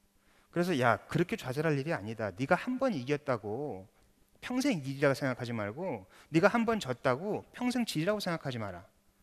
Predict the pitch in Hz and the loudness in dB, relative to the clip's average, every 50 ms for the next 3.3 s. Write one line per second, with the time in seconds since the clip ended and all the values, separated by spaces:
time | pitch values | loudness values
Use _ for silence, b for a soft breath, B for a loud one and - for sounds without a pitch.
0 | _ _ _ _ _ _ _ _ _ b b b b b b b - 156 147 220 | _ _ _ _ _ _ _ _ _ b b b b b b b -4 4 6 6
1 | 208 - - 104 - - 131 120 123 139 156 151 139 131 131 123 110 104 101 - | 6 6 4 0 2 2 4 4 4 6 6 6 6 4 2 0 0 -2 -2 -4
2 | 175 180 127 95 - - 147 - - 156 - 170 131 - 117 131 - - 135 110 | -6 -8 -8 -8 -8 -6 -6 -6 -4 -4 -4 -4 -4 -4 -4 -6 -6 -6 -6 -6
3 | 85 80 76 67 - | -6 -6 -10 -12 -16